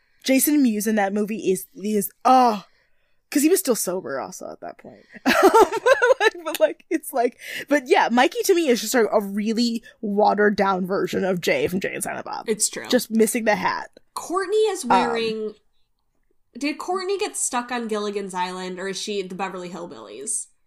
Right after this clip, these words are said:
Speaker 2: Courtney's wearing
Speaker 1: <laughs>
Speaker 2: a straw
Speaker 1: I did
Speaker 2: hat,
Speaker 1: not
Speaker 2: a gingham
Speaker 1: A straw
Speaker 2: shirt,
Speaker 1: hat?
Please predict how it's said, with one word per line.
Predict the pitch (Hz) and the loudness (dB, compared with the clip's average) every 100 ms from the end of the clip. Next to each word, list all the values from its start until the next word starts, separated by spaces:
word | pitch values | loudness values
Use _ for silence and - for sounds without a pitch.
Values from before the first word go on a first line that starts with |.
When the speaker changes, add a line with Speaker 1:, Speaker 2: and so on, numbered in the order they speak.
| _ _ | _ _
Speaker 2:
Courtney's | - 294 311 | -8 -6 -4
wearing | 320 330 320 285 | -8 -8 -8 0
Speaker 1:
<laughs> | 302 302 320 294 330 1077 - 679 - - - _ - _ - | 0 0 -6 -8 -12 -18 -18 -20 -20 -20 -20 _ -20 _ -10
Speaker 2:
a | 247 | -8
straw | - 247 285 | -4 2 6
Speaker 1:
I | - | 6
did | 392 403 | 6 4
Speaker 2:
hat, | 392 381 _ - - - - - - _ _ _ _ _ _ _ _ _ _ - | 4 0 _ -8 -8 -8 -16 -16 -18 _ _ _ _ _ _ _ _ _ _ -8
Speaker 1:
not | 226 | -6
Speaker 2:
a | |
gingham | 208 247 262 | -2 -2 0
Speaker 1:
A | 269 | -2
straw | - 262 269 415 | -2 2 4 4
Speaker 2:
shirt, | 403 | 2
Speaker 1:
hat? | 220 196 269 370 | -4 -6 -8 -8